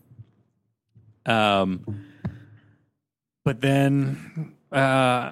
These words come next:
I don't know. This, the, ends up in a, in a kind of, uh,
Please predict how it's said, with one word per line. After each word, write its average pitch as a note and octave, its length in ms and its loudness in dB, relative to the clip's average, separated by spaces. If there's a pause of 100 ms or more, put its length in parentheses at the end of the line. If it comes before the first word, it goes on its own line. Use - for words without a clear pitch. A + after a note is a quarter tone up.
I D3+ 80 -2
don't E3+ 140 4
know. D3 240 2 (340)
This, B2 360 0
the, B2+ 340 0
ends B2 200 0
up B2 180 2
in B2 120 4
a, A#2+ 180 4
in A#2 180 0
a A2+ 80 2
kind A#2+ 200 0
of, A2 220 0
uh, A2+ 340 4